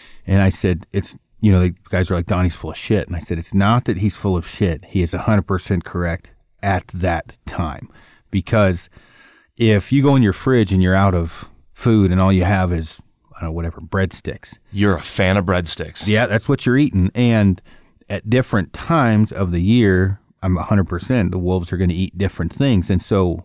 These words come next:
Speaker 1: you know, in the case of, like, where I was at in a few different spots in B C, there's far more ungulates and prime, you know,
Speaker 2: Hunting.
Speaker 1: mule deer, and, and, and that, that is the low-hanging fruit.
Speaker 2: Yeah.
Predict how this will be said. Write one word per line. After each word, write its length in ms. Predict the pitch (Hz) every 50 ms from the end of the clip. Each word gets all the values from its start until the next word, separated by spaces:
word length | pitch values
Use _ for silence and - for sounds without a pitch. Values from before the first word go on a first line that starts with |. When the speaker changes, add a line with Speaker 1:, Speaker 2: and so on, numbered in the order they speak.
| _ _ -
Speaker 1:
you 80 | 110
know, 120 | 90 87 90
in 60 | 87
the 80 | 87 85
case 320 | - - 101 92 - -
of, 100 | 92 80
like, 240 | 82 87 90 - -
where 180 | 85 87 - -
I 280 | - - 123 120 123 123
was 200 | 107 95 85 -
at 320 | 95 92 95 92 - -
in 140 | - 95 92
a 40 | 90
few 200 | - - 104 98
different 280 | 90 90 - 85 85 -
spots 420 | - - 87 85 85 85 - -
in 100 | 92 87
B 220 | 82 92 90 85 82
C, 440 | - - 151 170 143 98 90 95 - - - - - - - - - - _ _ _ _ _ _ _ - - _ -
there's 280 | - 104 101 - - - _ _ _ _
far 260 | - - 123 117 117
more 220 | 117 113 107 107 - -
ungulates 720 | 110 113 113 98 98 95 90 87 90 85 - - - - -
and 180 | - 95 87 82
prime, 680 | - - 110 104 104 104 101 98 92 95 92 87 90 - _ _ _ _ _ _ _ _ _ -
you 120 | 110 110 95
know, 280 | 87 85 82 - _ _ _ _ _ -
Speaker 2:
Hunting. 320 | - - 117 101 101 107 110
Speaker 1:
mule 180 | 110 110 110
deer, 380 | 104 92 107 107 104 101 101 101
and, 160 | 95 90 98 - -
and, 220 | 98 98 92 101 -
and 320 | - 95 92 92 92 87 - -
that, 260 | 87 90 92 87 - _ _ _ _ - 82 82 _ _ _ _ _ _ - 92 92 - -
that 360 | 92 90 95 113 120 117 120
is 120 | 123 117 95
the 80 | 110
low-hanging 540 | 101 98 95 92 85 98 104 98 92 90 90
fruit. 420 | 82 - - - 127 117 98 - -
Speaker 2:
Yeah. 240 | 98 98 90 80 71